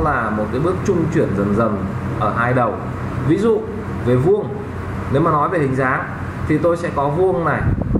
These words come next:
tròn dần, tròn dần, tròn dần qua từng bước và cuối cùng chuyển sang tròn. Nếu mà nói về độ lớn nhỏ thì to này, nhỏ dần, nhỏ dần, nhỏ dần, nhỏ dần đến nhỏ. Rồi nếu mà nói về màu thì tôi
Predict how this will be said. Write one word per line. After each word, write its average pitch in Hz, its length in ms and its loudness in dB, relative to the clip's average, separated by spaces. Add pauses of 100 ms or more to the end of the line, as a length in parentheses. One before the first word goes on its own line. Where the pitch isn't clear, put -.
(160)
tròn 135 420 0
dần, 127 340 2
tròn 127 320 0
dần, 123 300 2
tròn 117 280 0
dần 117 200 0
qua 131 160 2
từng 117 160 0
bước 170 180 2
và 123 140 2
cuối 123 180 2
cùng 127 240 2
chuyển 95 160 0
sang 113 200 0
tròn. 113 240 0 (1080)
Nếu 160 160 4
mà 208 100 2
nói 160 240 2
về 202 180 0
độ 165 220 2
lớn 156 360 2
nhỏ 208 400 0 (340)
thì 135 120 2 (140)
to 170 360 0
này, 117 120 -2 (240)
nhỏ 117 340 0
dần, 117 240 0
nhỏ 104 260 2
dần, 113 220 0
nhỏ 98 260 0
dần, 107 200 0
nhỏ 92 240 0
dần 101 220 0
đến 120 220 2
nhỏ. 139 340 0 (640)
Rồi 147 220 4
nếu 156 180 2 (140)
mà 180 100 -2
nói 151 260 0
về 156 140 0
màu 147 280 2 (420)
thì 135 120 2
tôi 156 120 2